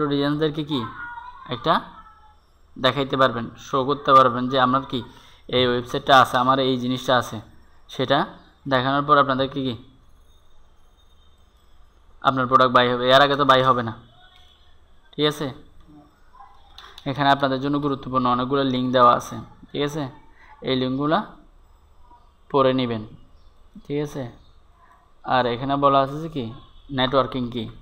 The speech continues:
তো নেটওয়ার্কিং কি, কেন গুরুত্বপূর্ণ, এটা প্রয়োজনীয়তা কি, এগুলো বলার প্রয়োজন নাই। এখন ইন্টারনেটের যুগ, এখন আমরা ইন্টারনেট ইউজ করতে হবে, নেটওয়ার্কিং করতে হবে, এবং নেটওয়ার্ক কি আমাদের ফিল্ডটাই হচ্ছে কি এখন নেটওয়ার্কে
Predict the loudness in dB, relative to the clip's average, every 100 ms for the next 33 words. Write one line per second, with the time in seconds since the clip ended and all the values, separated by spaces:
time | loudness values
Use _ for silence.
0 | -20 -20 -20 -20 -20 -20 -8 -2 0 0
1 | -4 -6 -10 -12 -16 -16 -14 -14 -16 -18
2 | -20 -14 -10 -6 -6 -6 -10 -12 -10 -10
3 | -8 -10 -10 -10 -10 -10 -10 -12 -10 -12
4 | -14 -16 -14 -12 -8 -4 -4 -4 -8 -8
5 | -10 -12 -12 -10 -10 -10 -12 -10 -10 -8
6 | -10 -10 -8 -8 -8 -18 -20 -12 -6 -2
7 | -2 -4 -8 -8 -8 -10 -10 -12 -14 -6
8 | -4 -4 -4 -8 -8 -10 -10 -12 -10 -4
9 | -4 -2 -6 -8 -10 -10 -8 -10 -10 -20
10 | -20 -20 _ -2 0 -6 -4 -6 -10 -14
11 | -20 -20 -20 _ _ -20 _ _ -20 _
12 | _ _ _ -20 -14 -12 -10 -6 -6 -8
13 | -12 -10 -10 -8 -10 -8 -8 -10